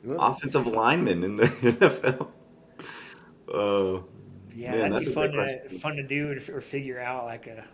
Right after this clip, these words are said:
Speaker 1: alum that could play well. My vote's, yeah, Culver, the track guy,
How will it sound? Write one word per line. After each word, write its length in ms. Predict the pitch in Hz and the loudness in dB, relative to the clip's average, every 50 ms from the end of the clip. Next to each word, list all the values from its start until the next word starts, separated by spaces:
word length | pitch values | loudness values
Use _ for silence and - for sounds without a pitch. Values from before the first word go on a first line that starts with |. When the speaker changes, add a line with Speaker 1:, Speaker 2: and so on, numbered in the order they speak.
| _ - | _ -18
Speaker 1:
alum 400 | 117 120 120 123 127 131 131 127 | -16 -16 -14 -14 -14 -14 -14 -14
that 160 | 123 120 120 | -14 -16 -14
could 160 | - 117 117 | -16 -18 -16
play 200 | - - 123 120 | -14 -12 -12 -10
well. 440 | 120 127 127 127 127 127 - - _ _ _ _ _ _ _ _ _ _ _ _ _ _ _ _ _ - - _ | -10 -10 -10 -10 -10 -12 -14 -16 _ _ _ _ _ _ _ _ _ _ _ _ _ _ _ _ _ -20 -20 _
My 160 | 135 143 156 | -6 -6 -4
vote's, 320 | 156 165 160 156 156 - 139 | 0 2 2 2 2 0 -4
yeah, 320 | 143 143 139 131 120 - | -2 -2 -2 -2 -4 -6
Culver, 680 | - - 151 156 156 156 139 151 156 151 151 139 - - - _ _ _ _ _ _ _ - | -6 -2 0 2 2 0 0 0 0 0 -2 -4 -6 -10 -18 _ _ _ _ _ _ _ -20
the 80 | - | -20
track 340 | - - - 147 139 139 135 | -14 -10 -6 -6 -6 -6 -6
guy, 400 | 139 135 131 131 131 127 110 - | -6 -8 -8 -8 -8 -10 -10 -12